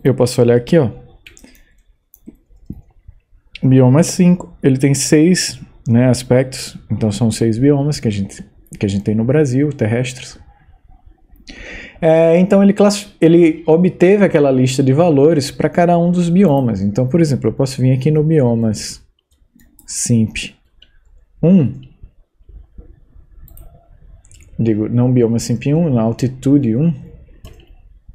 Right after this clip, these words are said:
Você vai ver que ele tem todos os valores pro bioma um. E eu posso olhar qual é o bioma um. Então eu posso olhar aqui no meu shape do bioma original, né?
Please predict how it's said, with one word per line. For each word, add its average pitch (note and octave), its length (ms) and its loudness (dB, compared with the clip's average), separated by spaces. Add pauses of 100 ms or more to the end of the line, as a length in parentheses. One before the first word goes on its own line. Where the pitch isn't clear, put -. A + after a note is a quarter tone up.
(1080)
Você - 160 -6
vai E3 120 4
ver C#3+ 140 4
que D3 80 0
ele D#3+ 100 0
tem D#3+ 120 0
todos C3 220 0
os C#3+ 140 2
valores D3+ 480 2
pro C#3+ 200 -2
bioma D3 440 2
um. D3 360 -2 (1040)
E D3 100 0
eu C#3+ 120 4
posso B2+ 260 0
olhar A#2 220 2
qual C3+ 260 2
é A#2+ 60 4
o A2+ 80 2
bioma B2+ 400 2
um. D#3 320 0 (1300)
Então F#3 160 0
eu D#3+ 40 0
posso E3 240 0
olhar C#3+ 200 4
aqui C3 160 -4
no C3+ 100 0
meu A#2+ 500 0 (800)
shape A#2+ 380 0
do A#2 100 0
bioma A#2 420 2
original, D#3+ 640 2
né? G3 220 -2